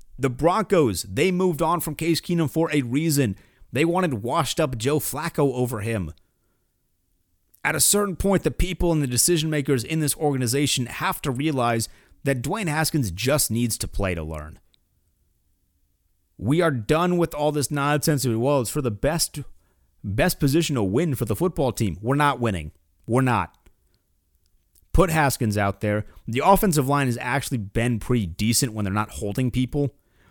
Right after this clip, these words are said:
Surprisingly, the left side of that line, despite the fact that there is no Trent Williams there, it's held up pretty good. Ereck Flowers,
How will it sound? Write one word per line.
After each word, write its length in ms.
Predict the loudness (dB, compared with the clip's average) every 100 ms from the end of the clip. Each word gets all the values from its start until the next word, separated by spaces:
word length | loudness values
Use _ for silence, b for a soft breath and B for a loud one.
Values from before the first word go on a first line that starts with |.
| b
Surprisingly, 760 | -6 -4 -2 0 0 0 0
the 140 | 0
left 320 | -2 -2 -2 0
side 360 | 0 0 -2
of 120 | -2
that 200 | -2 -2
line, 480 | -2 0 0 0 -2 -4
despite 540 | -2 -2 -2 -2 -2
the 80 | -4
fact 360 | -4 -2 -2 -2
that 100 | -2
there 120 | 0
is 100 | 0
no 180 | 0 0
Trent 300 | 0 -4 -4
Williams 400 | -4 -2 -2 -2
there, 260 | -2 -2 -4 b b b _ _
it's 220 | -2 0
held 240 | 0 0 2
up 160 | 0
pretty 220 | 0 0 0
good. 340 | 0 -2 -6 -18 _ _ _ _ _ _ -4
Ereck 260 | -2 -2
Flowers, 560 | -2 0 2 2 0 -2